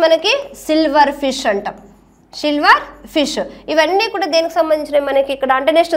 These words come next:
scorpion, తేలు. Scorpion అనేది కూడా దేనికి సంబంధించింది మనకి? ఆర్థ్రోపోడాకు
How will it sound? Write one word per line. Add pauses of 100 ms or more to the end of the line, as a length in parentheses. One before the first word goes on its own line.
scorpion, (480)
తేలు. (1300)
Scorpion
అనేది
కూడా
దేనికి
సంబంధించింది
మనకి? (440)
ఆర్థ్రోపోడాకు